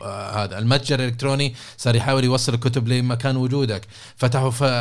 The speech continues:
قسم خاص لخدمات الأعمال اللي هي القرطاسية والأشياء والديكورات والإكسسوارات تبع المكت-، ال-، الأعمال. آه، ووفروا لك برضو شيء مميز اللي هو ركزوا على الجانب التقني اللي هو الآلات، واي فاي،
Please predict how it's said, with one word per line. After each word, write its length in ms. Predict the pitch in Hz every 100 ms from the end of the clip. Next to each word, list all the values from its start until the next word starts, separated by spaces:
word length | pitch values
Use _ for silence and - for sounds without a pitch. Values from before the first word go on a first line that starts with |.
| 117 127
قسم 260 | 123 139
خاص 360 | 120 139 139 -
لخدمات 1200 | 117 120 120 120 120 - - - - 117 127 123
الأعمال 580 | 120 110 123 139 123 104
اللي 220 | 98 98
هي 100 | 113
القرطاسية 720 | 110 104 107 120 117 135 123
والأشياء 420 | 117 107 - 123
والديكورات 580 | 117 113 104 113 120 117
والإكسسوارات 840 | 110 101 - - 113 113 123 123 123
تبع 220 | 120 117
المكت-، 300 | 117 117 -
ال-، 280 | 113 110 104
الأعمال. 680 | 95 95 98 110 120 107 - - - -
آه، 400 | 113 110 110 -
ووفروا 440 | 120 147 151 185
لك 120 | 196 190
برضو 240 | 185 160 151
شيء 200 | 180 165
مميز 440 | 147 170 175 151
اللي 140 | 135
هو 220 | 143 160 151
ركزوا 640 | 139 160 - 156 175 190 -
على 420 | 127 143 170 180 - - -
الجانب 460 | 113 123 151 151 123
التقني 420 | 120 127 160 147
اللي 120 | 120
هو 160 | 123 127
الآلات، 880 | 120 120 - 113 110 117 113 107 113
واي 200 | 110 107
فاي، 540 | - 123 120 113 98